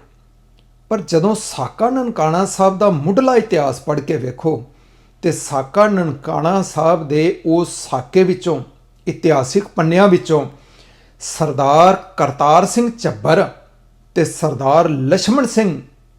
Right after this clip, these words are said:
ਇਹਨਾਂ ਨੂੰ ਬਾਹਰ ਕਿਵੇਂ ਕੱਢੋਗੇ? ਇਹਨਾਂ ਦੋਵਾਂ ਦਾ ਨਾਂ ਆਏਗਾ ਨਾ। ਚਲੋ, ਮੈਂ ਇੱਕ ਹੋਰ ਗੱਲ ਕਰਦਾ, ਬੜੀ ਸਾਦੀ ਜੀ। ਤੁਹਾਨੂੰ ਕੋਈ ਪੁੱਛੇ ਵੀ "ਤੁਸੀਂ ਹਰ ਮਹੀਨੇ ਦਰਬਾਰ ਸਾਹਿਬ ਜਾਂਦੇ ਹੋ ਜਾਂ ਜ਼ਿੰਦਗੀ 'ਚ ਇੰਨੀ ਵਾਰ ਜਾ ਆਏ ਹੋ,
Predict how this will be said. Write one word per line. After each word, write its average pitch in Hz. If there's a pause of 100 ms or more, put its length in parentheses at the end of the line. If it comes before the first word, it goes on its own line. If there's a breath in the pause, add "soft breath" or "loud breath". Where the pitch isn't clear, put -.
(140)
ਇਹਨਾਂ 185
ਨੂੰ 190
ਬਾਹਰ 160
ਕਿਵੇਂ 196
ਕੱਢੋਗੇ? 151 (640)
ਇਹਨਾਂ 160
ਦੋਵਾਂ 156
ਦਾ 175
ਨਾਂ 151
ਆਏਗਾ 175
ਨਾ। 160 (600 soft breath)
ਚਲੋ, 233
ਮੈਂ 196
ਇੱਕ 175
ਹੋਰ 147
ਗੱਲ 139
ਕਰਦਾ, 135
ਬੜੀ 196
ਸਾਦੀ 131
ਜੀ। 117 (1700 soft breath)
ਤੁਹਾਨੂੰ 175
ਕੋਈ 233
ਪੁੱਛੇ 185
ਵੀ 190
"ਤੁਸੀਂ 190
ਹਰ 151
ਮਹੀਨੇ 151
ਦਰਬਾਰ 131
ਸਾਹਿਬ 156
ਜਾਂਦੇ 131
ਹੋ 135
ਜਾਂ 160
ਜ਼ਿੰਦਗੀ 131
'ਚ 160
ਇੰਨੀ 143
ਵਾਰ 135
ਜਾ 139
ਆਏ 139
ਹੋ, 127